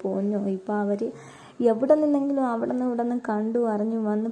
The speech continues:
പോരിച്ചടിക്കുകയാണ്." ഇതിപ്പോൾ ശരണ്യ അതിനെ കൊണ്ട് ആഹാ കോമഡി. അങ്ങനെ ശരണ്യയുടെ കയ്യിൽ നിന്ന് ബുൾസൈ തറയിൽ പോയി. പിന്നെ സാബുമ്മ ഫുഡ് കഴിക്കാൻ വേണ്ടി വന്നിരിക്കുകയാണ്.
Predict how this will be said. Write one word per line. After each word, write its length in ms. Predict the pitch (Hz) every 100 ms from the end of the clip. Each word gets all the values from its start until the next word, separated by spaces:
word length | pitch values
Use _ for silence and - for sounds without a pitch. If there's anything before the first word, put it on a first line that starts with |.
| 226
പോരിച്ചടിക്കുകയാണ്." 800 | 226 240 262 247 202 196 190 190
ഇതിപ്പോൾ 280 | 196 240 277
ശരണ്യ 440 | 277 233 254 294
അതിനെ 220 | 277 262
കൊണ്ട് 240 | 262 247 240
ആഹാ 360 | 220 233 233 196
കോമഡി. 440 | - 214 208 185 - 220 - - - _ _ _ -
അങ്ങനെ 280 | 247 233 294 - - -
ശരണ്യയുടെ 600 | - 233 226 240 254 254
കയ്യിൽ 180 | 240 220
നിന്ന് 140 | 226 233
ബുൾസൈ 380 | 214 208 220
തറയിൽ 280 | 214 202 202
പോയി. 380 | 208 196 196 269 - - -
പിന്നെ 160 | 220 233
സാബുമ്മ 440 | 208 208 214 220
ഫുഡ് 200 | 226 208
കഴിക്കാൻ 320 | 214 214 220
വേണ്ടി 180 | 220 220
വന്നിരിക്കുകയാണ്. 720 | 208 208 202 196 208 185 208